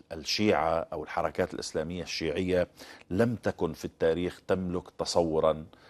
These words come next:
للحكم ولا للعمل السياسي بسبب معارضتها بالأساس لنظام ال-، الخلافة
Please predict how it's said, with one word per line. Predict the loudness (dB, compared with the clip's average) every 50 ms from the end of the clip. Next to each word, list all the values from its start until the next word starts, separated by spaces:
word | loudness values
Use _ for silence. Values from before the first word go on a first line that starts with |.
| -20 _ -6
للحكم | 0 2 4 6 6 4 4 2 0 0 2 2 2 4
ولا | 6 6 6
للعمل | 6 4 4 4 2 0 0
السياسي | -2 -4 2 6 6 6 6 6 4 0 -2 -2 -6 -16 -20 -20 -20 -20 _ _ _ _ _ _ _ _ -10
بسبب | -4 -2 -2 0 4 4 6 6 6 6 6
معارضتها | 2 2 4 4 4 4 4 4 4 2 2 0 0 0
بالأساس | 2 0 0 -2 -2 -4 -2 0 2 2 0 0 -4 -10 -12 -14 _ _ _ -8
لنظام | -6 -4 -4 -2 0 2 2 2 2 0 -6 -12 _ _ _ _ _ _ _ _ 0
ال-، | 0 2 2 0 -2 -2 -2
الخلافة | -2 -2 -2 -2 0 2 4 6 4 4 4 2 2 2